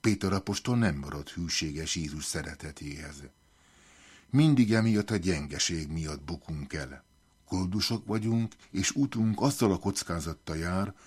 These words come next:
hogy nem találjuk meg teljesen sohasem azt a kincset,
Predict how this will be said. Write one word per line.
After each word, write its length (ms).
hogy 160
nem 200
találjuk 560
meg 220
teljesen 540
sohasem 560
azt 200
a 60
kincset, 540